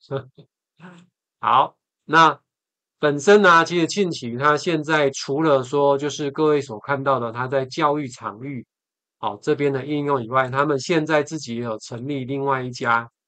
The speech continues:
就是这个有关于制作智慧农业的，好，所以呢，这里有它的网址，有它的网址哦。你看他们因为要适应在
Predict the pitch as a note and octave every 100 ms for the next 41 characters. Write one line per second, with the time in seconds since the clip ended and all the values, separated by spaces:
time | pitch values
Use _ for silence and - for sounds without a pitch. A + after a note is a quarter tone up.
0 | _ _ - C3+ C3+ A#2+ B2+ B2+ G#2+ G#2
1 | G#2 _ _ _ A2+ A2 G2+ - C3 C3
2 | C3+ B2 A#2 A#2+ - _ _ - D#3+ C3+
3 | D3 B2 - _ - - E3 B2+ C3+ C#3+
4 | A2+ G#2 G#2 C3 C#3 A2+ G#2+ - _ _
5 | _ _ _ A#2 B2 D#3+ E3 D3 C#3+ C3+
6 | _ _ - F#3 D3+ B2 A2 C3 C3+ A#2
7 | A2 B2+ C3+ B2+ _ _ _ _ _ _
8 | - A2+ C3 B2 A2+ B2 A2+ A2 A#2+ B2
9 | D#3 D3+ E3 D3+ E3 E3 E3+ E3 D#3 C#3+
10 | C#3 - F3 D#3+ D3+ D#3 D3 C3+ B2